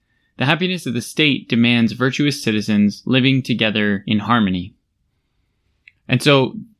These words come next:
of the seven kings of Rome, it seems that Plutarch respects Numa the most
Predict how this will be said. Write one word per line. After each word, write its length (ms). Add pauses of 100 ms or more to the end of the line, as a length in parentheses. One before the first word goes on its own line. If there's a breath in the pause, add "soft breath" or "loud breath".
of 180
the 80
seven 480
kings 340
of 180
Rome, 600 (260)
it 120
seems 420
that 220
Plutarch 400
respects 400
Numa 300
the 100
most 600